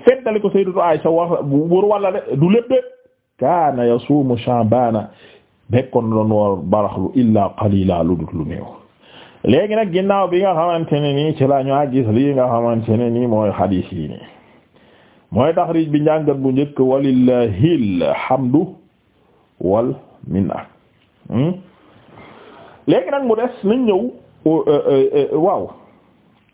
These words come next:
Ana lëkkaaleem ak suñu bunt bi nga xam ne moom la ñaa nekka?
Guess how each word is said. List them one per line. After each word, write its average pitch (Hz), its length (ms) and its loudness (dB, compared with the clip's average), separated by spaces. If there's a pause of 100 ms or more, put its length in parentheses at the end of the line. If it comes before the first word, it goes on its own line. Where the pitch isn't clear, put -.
(1300)
Ana 220 200 2
lëkkaaleem 208 580 0
ak 175 180 -4
suñu 165 200 0
bunt 151 240 0
bi 139 240 2
nga 147 120 2
xam 139 200 -2
ne 151 80 0
moom 131 240 0
la 123 100 2
ñaa 117 200 0
nekka? - 340 -2